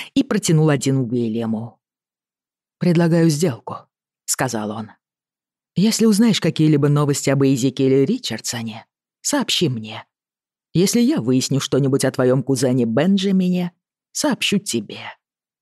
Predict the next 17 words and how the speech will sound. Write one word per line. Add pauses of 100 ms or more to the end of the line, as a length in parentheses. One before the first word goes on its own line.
(840)
Уильям
на
мгновение
замешкался, (420)
а
затем
твёрдо
коснулся
стакана
Рэндалла
своим. (920)
«Идёт». (840)
Деннис
выпил (320)
и
поставил
стакан.